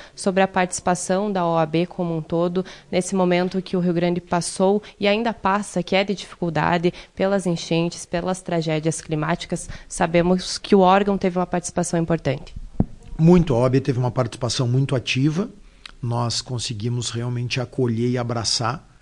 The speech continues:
Speaker 2: todas as advogadas e advogados que foram atingidos pelas enchentes. Nós colocamos no ar três programas de acolhimento, olha, a, na verdade, um programa de acolhimento com três fases distintas.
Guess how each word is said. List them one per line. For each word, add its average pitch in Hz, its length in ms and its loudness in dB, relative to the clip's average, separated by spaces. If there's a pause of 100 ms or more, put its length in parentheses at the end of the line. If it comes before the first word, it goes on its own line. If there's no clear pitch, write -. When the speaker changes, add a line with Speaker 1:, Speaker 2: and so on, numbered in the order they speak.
(480)
Speaker 2:
todas 151 400 6
as 120 140 -2
advogadas 117 640 -4
e 117 60 -4
advogados 110 440 -6
que - 60 -18
foram 113 160 -8
atingidos 110 460 -8
pelas 110 320 -8
enchentes. 113 680 -8
Nós 107 240 -10
colocamos 113 540 -6
no 113 160 -6
ar 117 220 -6 (880)
três 143 260 2
programas 143 1000 4
de 110 120 -4
acolhimento, 127 680 -2 (560)
olha, 117 300 -6
a, 117 240 -6
na 113 180 -10
verdade, 120 360 -2
um 147 120 4
programa 131 460 4
de 117 80 0
acolhimento 117 520 -2
com 113 120 -6
três 120 260 -4
fases 117 440 -2
distintas. 131 920 -4